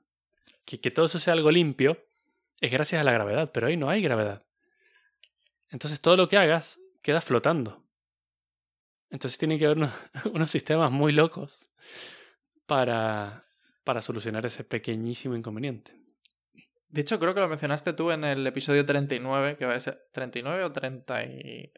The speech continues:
Speaker 2: No sé, lo tengo por aquí apuntado, que es el de la estación. Pero es todavía peor, porque el de la Soyuz, aunque funciona igual,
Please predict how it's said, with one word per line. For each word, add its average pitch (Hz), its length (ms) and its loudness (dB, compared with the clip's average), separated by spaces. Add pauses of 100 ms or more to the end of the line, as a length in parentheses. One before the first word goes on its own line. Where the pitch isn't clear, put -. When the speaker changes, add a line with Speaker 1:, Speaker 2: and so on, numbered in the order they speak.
Speaker 2:
No 156 100 -8
sé, 131 80 -12
lo 127 80 -8
tengo 135 200 0
por 143 100 4
aquí 135 100 4
apuntado, 135 480 0 (280)
que 135 80 -6
es 131 60 -2
el 147 100 4
de 135 80 6
la 131 40 6
estación. 127 480 -2 (1500)
Pero 139 300 2 (120)
es 156 180 -4
todavía 208 400 4
peor, 170 320 2
porque 139 260 0
el 127 60 0
de 123 100 4
la 123 100 4
Soyuz, 185 640 0 (360)
aunque 143 300 2
funciona 151 840 -2
igual, 180 720 2